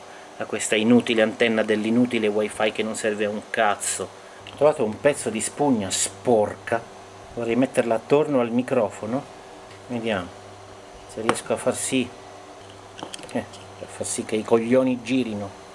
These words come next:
riesco a far sì che le mie palle esplodano, esplodano.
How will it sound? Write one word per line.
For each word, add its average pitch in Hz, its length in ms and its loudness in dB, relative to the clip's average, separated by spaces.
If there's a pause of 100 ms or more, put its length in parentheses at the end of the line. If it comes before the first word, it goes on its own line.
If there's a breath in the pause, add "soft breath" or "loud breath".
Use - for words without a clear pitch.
(480 loud breath)
riesco 120 340 0
a 120 40 6
far 120 280 2
sì - 200 0
che 131 100 4
le 123 80 6
mie 120 160 4
palle 131 360 2
esplodano, 113 840 2 (760 loud breath)
esplodano. 120 1080 2